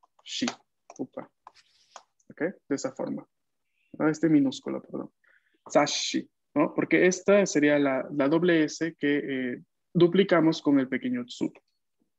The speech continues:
¿Mm? Recuer-, recuerden que el pequeño tsu, cuando lo utilizamos, duplica la primera consonante de la sílaba siguiente, la que, la sílaba que viene después del pequeño tsu. ¿Ok? Eso hay que tenerlo en cuenta.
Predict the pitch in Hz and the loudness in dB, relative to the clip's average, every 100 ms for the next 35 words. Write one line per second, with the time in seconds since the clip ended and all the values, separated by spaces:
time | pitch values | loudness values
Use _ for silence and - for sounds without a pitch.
0 | _ _ _ _ _ - 185 - _ - | _ _ _ _ _ -2 -2 -4 _ -12
1 | - - 156 151 156 175 180 208 156 147 | -6 2 2 4 2 4 4 4 2 2
2 | 156 220 240 233 - 196 214 - 151 156 | 4 6 6 4 0 0 0 4 6 6
3 | 165 185 190 175 165 165 147 190 - 202 | 4 0 0 0 0 -2 -4 -6 -4 -6
4 | - 147 175 - _ _ _ _ 156 175 | 0 0 0 -6 _ _ _ _ 4 6
5 | 202 196 190 190 190 190 190 - - 202 | 6 4 2 2 2 2 -2 -12 -4 -2
6 | 208 - 196 196 185 165 139 156 214 _ | -2 -4 -4 -2 -2 -4 -2 -4 -4 _
7 | _ _ _ _ _ _ _ _ _ - | _ _ _ _ _ _ _ _ _ -2
8 | 147 165 160 156 165 160 151 - 156 139 | 4 6 4 2 0 0 -2 -4 -10 0
9 | 156 165 147 120 117 - _ - 127 127 | 4 4 4 -2 -8 -10 _ -10 -6 -4
10 | 131 135 143 135 135 139 135 135 - 170 | -2 2 2 2 0 0 0 -2 0 4
11 | 165 143 131 127 - - 127 - - - | 4 4 -2 -8 -8 -8 -10 -12 -14 -16
12 | _ _ _ _ _ _ - - 160 185 | _ _ _ _ _ _ -10 -2 2 2
13 | 170 165 165 143 135 127 127 - - - | 4 2 2 0 0 -2 -6 -8 -12 -14